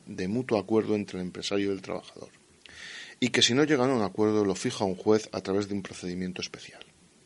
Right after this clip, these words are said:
Es decir, es falso que quince días los decida el trabajador y quince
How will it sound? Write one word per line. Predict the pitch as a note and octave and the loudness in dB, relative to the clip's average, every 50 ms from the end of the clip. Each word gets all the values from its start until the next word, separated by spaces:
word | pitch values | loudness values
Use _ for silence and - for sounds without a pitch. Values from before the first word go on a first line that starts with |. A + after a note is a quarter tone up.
| _ - - - - - - - - - - - - - _ - | _ -10 -10 -10 -10 -14 -16 -16 -16 -16 -18 -20 -20 -20 _ -8
Es | - G2 G2+ | -4 0 0
decir, | G2+ - - B2+ C#3+ - - - _ _ _ _ _ _ _ _ _ _ _ _ _ _ _ _ _ - | 2 8 8 8 8 8 0 -14 _ _ _ _ _ _ _ _ _ _ _ _ _ _ _ _ _ 4
es | - A#2+ A#2 - - - | 6 8 8 8 6 2
falso | - - - - - C3 C3+ C3+ B2+ - - C#3+ C#3+ F#3 F#3 - - - - _ _ _ _ | -4 -8 -6 2 8 10 10 10 10 8 6 6 2 -2 -6 -12 -20 -20 -20 _ _ _ _
que | - A2 G#2+ B2+ B2+ - | 2 4 4 4 4 0
quince | - G#2+ G#2 G#2 - - G#2 | -2 0 0 0 2 0 0
días | G2 G#2 A2 A#2+ A#2 A2+ | 2 2 2 2 2 0
los | F#2+ F#2 | -4 -6
decida | E2+ - - F#2 F#2 | -6 -6 -2 -2 -2
el | F2+ | -2
trabajador | - G2 G#2 G#2+ - - A#2 G#2+ A2+ A2+ - - _ - | 0 0 0 0 2 0 0 0 0 -2 -2 -8 _ -12
y | G#2 - | -10 -8
quince | - - G2+ G2 F#2+ - - G#2 G#2+ A2 | -6 -4 -4 -4 -4 -2 -2 -2 -2 -2